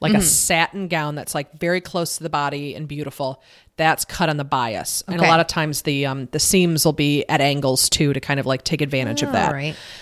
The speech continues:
Speaker 1: And so it's very flattering. It's a very flattering way to cut fabric and, um, make just about any type of fabric, um, more comfortable and, uh, like, easier to work with.
Speaker 2: Okay.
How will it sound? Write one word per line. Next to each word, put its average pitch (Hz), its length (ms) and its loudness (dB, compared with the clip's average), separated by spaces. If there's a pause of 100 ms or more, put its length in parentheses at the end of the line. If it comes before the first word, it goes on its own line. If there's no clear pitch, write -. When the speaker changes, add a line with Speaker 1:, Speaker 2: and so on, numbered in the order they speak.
(140)
Speaker 1:
And 175 160 0
so 175 180 4
it's 170 140 -2
very 175 220 4
flattering. 156 640 0
It's 143 140 -4
a - 40 -6
very 156 120 2
flattering 143 480 0
way 143 140 2
to 139 60 0
cut - 460 0 (220)
fabric 147 760 2 (460)
and, 156 380 0 (160)
um, 147 400 0
make 170 240 4
just - 240 0
about 160 240 6
any 156 380 -2 (140)
type 180 240 -2
of 208 80 -2
fabric, 233 560 4 (480)
um, 156 440 0 (460)
more 160 720 2 (480)
comfortable 180 800 2
and, 151 560 -2 (140)
uh, 139 500 0 (360)
like, 147 280 -4
easier 190 320 6
to 165 60 8
work 139 240 2
with. - 360 -6
Speaker 2:
Okay. - 260 -6